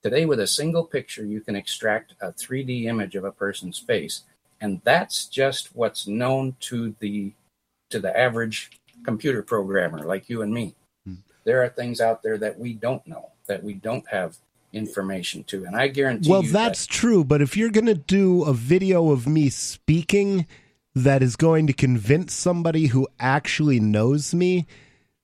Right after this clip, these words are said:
Speaker 2: then you're gonna have to have more than one three D, uh, image of, of me. You're gonna have to know how I move. You're gonna have to know,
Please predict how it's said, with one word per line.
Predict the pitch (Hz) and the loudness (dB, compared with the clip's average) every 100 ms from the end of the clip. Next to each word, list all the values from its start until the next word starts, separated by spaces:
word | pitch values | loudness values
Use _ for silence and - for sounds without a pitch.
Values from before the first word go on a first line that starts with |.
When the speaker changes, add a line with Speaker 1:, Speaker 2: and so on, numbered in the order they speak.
| - | -4
Speaker 2:
then | 131 135 143 139 139 139 | 2 4 6 4 2 0
you're | 175 139 170 | 2 2 4
gonna | 190 175 | 2 2
have | 160 165 - | 2 2 2
to | 151 | 2
have | 143 127 | 4 4
more | 135 151 170 | 4 4 4
than | 151 143 135 | 2 2 2
one | 131 147 147 | 2 2 0
three | 135 - 147 160 160 | -2 -2 0 2 4
D, | 156 147 147 127 - - _ _ - | 4 4 2 0 -10 -20 _ _ -6
uh, | 135 131 127 123 123 120 120 - | 0 4 4 4 2 2 0 2
image | 160 165 156 123 123 | 2 4 2 0 -4
of, | 160 143 131 120 123 - | 0 2 4 0 -4 0
of | 131 107 | 2 2
me. | 139 220 202 | 2 2 4
You're | 135 | 4
gonna | 131 143 139 | 2 2 2
have | 139 135 | 2 2
to | - | 0
know | 139 139 139 | 2 4 4
how | 131 139 | 2 2
I | 135 127 | 2 2
move. | 123 135 170 143 98 98 | 2 4 4 2 0 0
You're | 117 | 0
gonna | 131 131 120 | 0 0 0
have | 127 135 - | 0 0 0
to | - 127 | 2 4
know, | 123 131 139 135 139 | 4 4 4 4 2